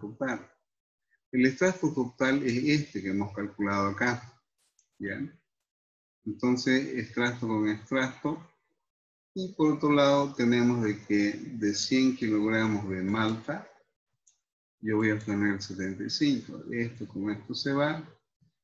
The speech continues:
y determino la cantidad de malta, ¿ya? Entonces, esta es la cantidad de malta que necesito, ¿ya?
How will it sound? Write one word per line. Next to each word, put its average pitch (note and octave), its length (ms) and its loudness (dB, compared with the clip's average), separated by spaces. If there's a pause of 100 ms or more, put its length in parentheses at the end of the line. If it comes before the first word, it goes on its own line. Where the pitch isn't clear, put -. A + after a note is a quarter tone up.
(140)
y G3+ 360 -6
determino A#2 580 2
la G#2+ 180 2
cantidad G2+ 460 0
de F#2+ 80 0
malta, E2+ 340 -2 (600)
¿ya? A2 100 -10
Entonces, A#2 720 -4
esta C3 320 -2
es C3 80 0
la A2+ 180 0
cantidad G#2 440 0
de A2+ 60 2
malta G#2+ 440 0
que G#2 100 -2
necesito, A2+ 840 -6 (1400)
¿ya? A2+ 480 -8